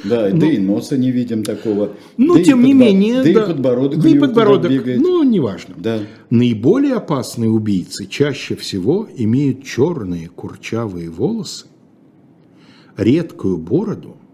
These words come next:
Speaker 2: короткие кисти рук, чрезмерно большие или, напротив, слишком маленькие мочки ушей.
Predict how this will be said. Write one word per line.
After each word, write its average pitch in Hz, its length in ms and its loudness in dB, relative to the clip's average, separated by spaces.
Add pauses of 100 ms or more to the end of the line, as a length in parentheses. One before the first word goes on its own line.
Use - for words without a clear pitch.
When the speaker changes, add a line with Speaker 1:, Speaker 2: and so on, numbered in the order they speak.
(680)
Speaker 2:
короткие 117 640 -2
кисти - 560 -10
рук, 101 460 -6 (600)
чрезмерно 123 720 -2
большие 101 560 -2
или, 170 300 -2
напротив, 277 500 -4
слишком 302 480 -2
маленькие 190 720 -2 (220)
мочки 110 580 -4
ушей. 101 400 -8